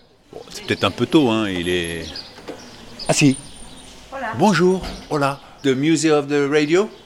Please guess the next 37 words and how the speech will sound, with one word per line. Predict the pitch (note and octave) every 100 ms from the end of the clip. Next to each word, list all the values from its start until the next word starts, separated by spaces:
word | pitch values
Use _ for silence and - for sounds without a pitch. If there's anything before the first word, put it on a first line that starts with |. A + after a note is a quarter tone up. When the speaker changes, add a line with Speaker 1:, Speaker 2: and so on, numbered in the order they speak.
| -
Speaker 2:
Si. | - E3+ D#3+ - - -
Speaker 1:
And | A#2 A#2+ - - - -
at | -
what | B2+
time | C3 A#2+ A#2+
does | A2+ A#2
it | B2
open? | A#2+ B2+ A2+ - -
Speaker 2:
Ten | G3 F3 D3
o'clock. | D3+ - D3 - - -
Speaker 1:
Ah, | A#2+
ten | B2 A2
o'clock. | G2 A2 A2 D#2 D#2+ - - - - -
I | A#2
am | C3+ C3+
a | B2+
French | D3 C#3 A#2+ A2+
journalist. | C3 B2+ C#3 G3 - - - - - -
I | A2
am | A#2+ A2+ G#2+ A2+
on | A2
my | A2+
way | A2+ A2+
to | A#2
Santiago. | A#2+ A2 A#2 E3 E3
Is | C3 G2+ A#2+
it | A#2
possible | C#3+ D3 D3+
to, | D#3 D3+ C#3
to | C#3 C3+
just, | C3 C#3+ - -
uh, | C3+ C3+ C#3 C3 -
look, | B2 G3 G3
uh | E3 C#3 C3 C3 B2+ C3 - - - C4 -
Speaker 2:
This, | G3 - -
this | G#3+ G3+
way. | F3 D#3